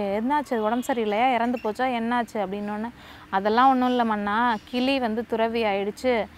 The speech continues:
வானத்தை பார்த்து படுத்திருக்கு கிளி, கண்ணெல்லாம் மூடி இருக்கு, ஆனா என்னன்னு தெரியல, வந்து பாருங்க" அப்படின்னு சொன்னோன்னே, உடனே மன்னர் அவசர அவசரமா எந்திரிச்சு அங்க போய் பார்த்தாராம். கூண்டுக்குள்ள செத்து போய் கிடந்துச்சான் கிளி.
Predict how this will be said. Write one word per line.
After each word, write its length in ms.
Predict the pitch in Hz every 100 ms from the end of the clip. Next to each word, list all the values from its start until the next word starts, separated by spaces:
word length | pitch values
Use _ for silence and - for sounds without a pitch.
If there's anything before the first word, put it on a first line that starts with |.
| - - -
வானத்தை 480 | 208 226 285 285 269
பார்த்து 280 | 226 226 247
படுத்திருக்கு 460 | 226 220 240 240 233
கிளி, 440 | - 233 262 254 214
கண்ணெல்லாம் 500 | - 240 269 277 254
மூடி 280 | 247 233 240
இருக்கு, 300 | 233 214 233
ஆனா 260 | 214 214 226
என்னன்னு 400 | 233 220 226 233
தெரியல, 400 | 220 208 208 202
வந்து 240 | 196 202 208
பாருங்க" 400 | 208 196 190 190 185
அப்படின்னு 260 | 185 202 -
சொன்னோன்னே, 360 | 185 190 220 247 - - -
உடனே 240 | 220 233 285
மன்னர் 300 | 240 247 262
அவசர 320 | 226 - 254
அவசரமா 360 | 240 247 254
எந்திரிச்சு 340 | 240 226 226 -
அங்க 160 | 208
போய் 180 | 202 214 214
பார்த்தாராம். 460 | 190 185 196 190 208
கூண்டுக்குள்ள 420 | 233 233 226 208 196
செத்து 360 | - 196 -
போய் 180 | 220 214
கிடந்துச்சான் 500 | 196 185 185 202 196
கிளி. 240 | 202 196